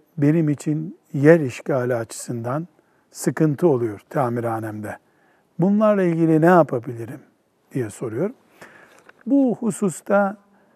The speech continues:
tamirci esnafı odasının, derneğinin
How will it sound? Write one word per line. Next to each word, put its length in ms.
tamirci 800
esnafı 520
odasının, 840
derneğinin 840